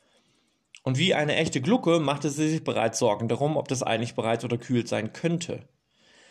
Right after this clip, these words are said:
Dann wäre das Küken darin bereits verloren, bevor sie ihre Bemühungen starten konnte.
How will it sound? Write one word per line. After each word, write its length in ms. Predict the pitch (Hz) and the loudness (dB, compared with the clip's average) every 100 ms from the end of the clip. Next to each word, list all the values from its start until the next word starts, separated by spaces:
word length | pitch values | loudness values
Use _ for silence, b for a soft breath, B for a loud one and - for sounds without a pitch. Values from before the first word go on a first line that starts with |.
| b b - | b b -2
Dann 180 | 120 160 | 0 2
wäre 160 | 175 | 4
das 160 | 160 151 | 2 0
Küken 280 | 185 180 135 | 0 0 0
darin 300 | 123 131 143 | 2 0 0
bereits 300 | 123 123 123 | 0 -2 -2
verloren, 720 | 156 147 135 120 98 95 95 | -4 0 -2 -2 -4 -4 -6
bevor 400 | 117 - 117 113 | -8 0 2 2
sie 80 | - | 0
ihre 200 | 131 123 | -2 0
Bemühungen 480 | 123 110 104 110 | 0 -2 -2 -4
starten 420 | 117 - 135 131 98 | -4 -4 -4 -6 -10
konnte. 500 | 117 101 - - | -10 -10 -10 -14